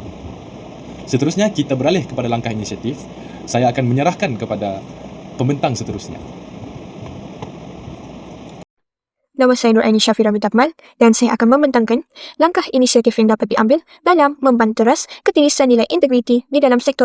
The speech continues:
Speaker 2: awam dan juga swasta. Pertama sekali adalah dari segi individu, iaitu pekerja itu sendiri, di mana pekerja perlulah memegang prinsip amanah dalam bekerja.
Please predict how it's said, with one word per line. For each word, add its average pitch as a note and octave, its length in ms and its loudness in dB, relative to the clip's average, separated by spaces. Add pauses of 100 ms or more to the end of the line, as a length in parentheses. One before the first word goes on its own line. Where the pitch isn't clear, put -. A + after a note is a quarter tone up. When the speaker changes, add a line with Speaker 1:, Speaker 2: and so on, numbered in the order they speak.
Speaker 2:
awam B3+ 320 4
dan A#3 160 2
juga A3+ 160 0
swasta. - 400 -4
Pertama C#4 320 0
sekali A#3+ 240 2
adalah G#3+ 240 2
dari G#3+ 80 0
segi A#3+ 240 0 (240)
individu, A#3 400 2 (160)
iaitu D4 320 2 (400)
pekerja C4+ 320 2
itu A#3+ 160 0
sendiri, A#3 400 2
di - 80 -6
mana A3 240 2 (240)
pekerja C#4+ 320 0
perlulah B3 320 -2
memegang C#4+ 320 4
prinsip A#3+ 480 0
amanah C4+ 400 4 (160)
dalam C4+ 240 4
bekerja. G#3 400 0